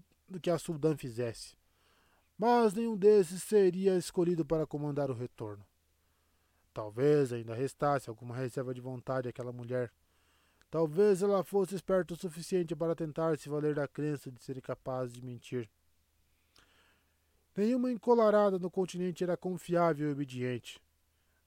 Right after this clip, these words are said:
Não como as da Mani trazida pelo Xian Shan. Nenhuma de fato aceitava o que era, como as da Mani do Xian Shan. Quem saberia dizer que segredos uma mulher que se denominava Aes Sedai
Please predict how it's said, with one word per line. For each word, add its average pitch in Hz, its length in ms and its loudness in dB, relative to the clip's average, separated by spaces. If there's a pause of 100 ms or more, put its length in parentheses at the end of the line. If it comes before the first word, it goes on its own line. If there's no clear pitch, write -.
Não 143 320 -2
como 117 280 -10
as 113 140 -8
da 131 140 -2
Mani 135 280 -6
trazida 135 520 -4
pelo 127 280 -6
Xian 127 320 -12
Shan. 123 340 -10 (1200)
Nenhuma 226 280 -2
de 196 100 -6
fato 208 360 2
aceitava 190 520 -2
o 151 60 -4
que 135 240 -4
era, 131 320 -2 (640)
como 117 280 -12
as 117 120 -8
da 131 100 -4
Mani 135 280 -8
do 120 120 -12
Xian 123 300 -10
Shan. 120 280 -12 (1160)
Quem 190 300 4
saberia 180 420 2
dizer 160 360 -2
que 156 120 -16
segredos 147 640 -2
uma 143 160 -8
mulher 139 440 -2
que - 80 -20
se 143 100 -12
denominava 135 720 -6
Aes 123 160 -6
Sedai 131 320 -4